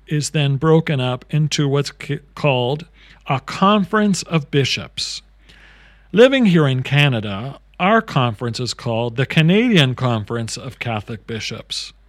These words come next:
Those south of the border are part of what's called the United States Conference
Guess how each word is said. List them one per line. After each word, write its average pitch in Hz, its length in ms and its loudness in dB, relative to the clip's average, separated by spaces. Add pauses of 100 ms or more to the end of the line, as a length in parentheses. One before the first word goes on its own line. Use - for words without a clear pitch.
(640)
Those 135 320 2
south 262 360 4
of 180 100 4
the 135 100 -2
border 117 600 -4 (460)
are 147 100 2
part 135 300 0
of 139 160 -2
what's 139 180 -2
called 135 340 -2
the 147 60 -4
United 160 600 4
States - 560 0
Conference 117 720 -4